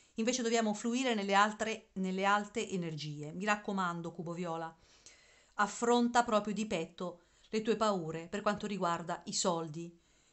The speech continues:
Questo devi fare, devi fare, riconoscile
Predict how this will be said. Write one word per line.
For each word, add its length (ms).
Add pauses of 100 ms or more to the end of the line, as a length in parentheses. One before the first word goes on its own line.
Questo 320
devi 180
fare, 400 (160)
devi 220
fare, 240
riconoscile 920